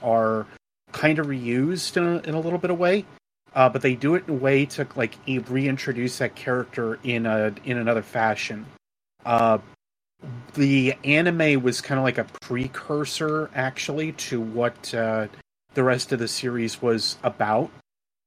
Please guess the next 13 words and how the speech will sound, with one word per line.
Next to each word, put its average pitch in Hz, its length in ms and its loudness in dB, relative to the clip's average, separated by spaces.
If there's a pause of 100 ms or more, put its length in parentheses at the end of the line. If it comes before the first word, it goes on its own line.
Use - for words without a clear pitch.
(160)
Uh, 120 240 4
but 123 180 0
the 123 80 2
manga 127 640 2
actually 127 460 2
introduced, 117 960 -4
uh, 113 320 4 (100)
the, 110 440 -2 (480)
uh, 113 180 4
characters 127 680 -2
known 117 220 -2
as, 110 220 -4
like, 107 140 -4